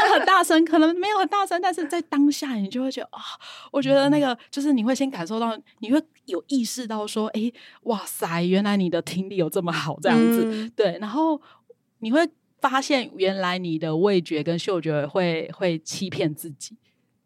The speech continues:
Speaker 1: 对，因为譬如说你可能在吃，吃这一道料理，我以为我在吃的是南瓜，可，可是当你吃完之后，他会告诉你你刚刚吃了什么。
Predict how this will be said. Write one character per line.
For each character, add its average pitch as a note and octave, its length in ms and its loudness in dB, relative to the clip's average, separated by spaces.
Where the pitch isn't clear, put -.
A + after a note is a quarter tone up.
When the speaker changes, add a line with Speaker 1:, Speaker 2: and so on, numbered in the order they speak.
Speaker 1:
对， F3+ 140 -2
因 G#3+ 120 -8
为 A3+ 160 0
譬 A3 160 0
如 F#3 120 0
说 F3 380 -4
你 E3 140 -4
可 E3 60 -12
能 E3 100 -2
在 E3 100 0
吃， E3 320 -4
吃 - 260 -4
这 E3 120 0
一 E3 100 2
道 D#3 180 0
料 D#3 220 0
理， D#2 180 -6
我 D#3+ 240 -2
以 D3 140 -2
为 D3+ 140 4
我 C3 100 0
在 E3 80 0
吃 D#3 200 -6
的 C#3 40 -4
是 D3+ 140 -4
南 - 260 -6
瓜， E2 260 -2
可， E3 220 -6
可 - 140 -10
是 A#3+ 180 0
当 B3+ 240 2
你 D#4+ 80 2
吃 - 340 -4
完 C#4+ 220 -2
之 E3+ 220 -8
后， F3+ 260 -4
他 - 100 -6
会 F#3 80 0
告 F3+ 140 -2
诉 E3+ 140 -10
你 C#3 80 -6
你 C3+ 160 -6
刚 D#3+ 100 -10
刚 E3 100 2
吃 - 200 -8
了 B2+ 100 -4
什 - 160 -10
么。 - 80 -18